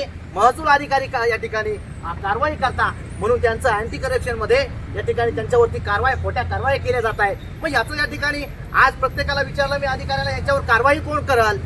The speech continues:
तर या ठिकाणी सांगतात का या ठिकाणी कारवाईला काही अधिकारी घाबरतात, कारण जे काही, अ, जे वा-, वाळू तस्कर आहे, हे जाड कातऱ्याचे आहे, त्यांच्याकडे अवैध प्रकारचं सगळं या ठिकाणी परवाना न-, परवाना नसलेलं या ठिकाणी शस्त्र बाळगतात, या ठिकाणी दहशत माजवतात,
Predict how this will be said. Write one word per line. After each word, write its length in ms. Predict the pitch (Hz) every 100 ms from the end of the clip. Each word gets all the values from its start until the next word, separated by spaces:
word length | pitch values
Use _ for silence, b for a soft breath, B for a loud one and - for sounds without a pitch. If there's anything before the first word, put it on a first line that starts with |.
| - - -
तर 80 | 254
या 100 | 254
ठिकाणी 320 | 254 254 247
सांगतात 400 | 240 214 - 262
का 360 | 277 - - 220
या 80 | 240
ठिकाणी 280 | 240 233 233
कारवाईला 420 | 214 214 247 254
काही 280 | 247 226 233
अधिकारी 420 | 196 262 269 247
घाबरतात, 480 | 202 196 - 214 190 - - -
कारण 280 | 220 277 - - - -
जे 120 | 466
काही, 200 | 480 466
अ, 300 | 508 - 190
जे 140 | - 202
वा-, 260 | 190 185
वाळू 180 | 190 277 254
तस्कर 240 | - 226
आहे, 160 | 202 185
हे 460 | - - 196 233
जाड 260 | - 208 254
कातऱ्याचे 480 | 226 233 220 208 202
आहे, 160 | 190
त्यांच्याकडे 640 | - - - 190 - - 214
अवैध 320 | 208 - 226
प्रकारचं 540 | 220 196 214 208 262 262 - - -
सगळं 200 | 190 226
या 60 |
ठिकाणी 380 | 220 208 208 214
परवाना 600 | 202 - - 196 214 226
न-, 200 | 208 214
परवाना 380 | - 202 214 240
नसलेलं 360 | 220 - 233 226
या 60 |
ठिकाणी 240 | 202 196 190
शस्त्र 280 | 233 233 247
बाळगतात, 440 | 220 208 208 185 - - -
या 60 | 185
ठिकाणी 260 | 208 226
दहशत 440 | 185 - 508 523 -
माजवतात, 460 | 440 208 415 427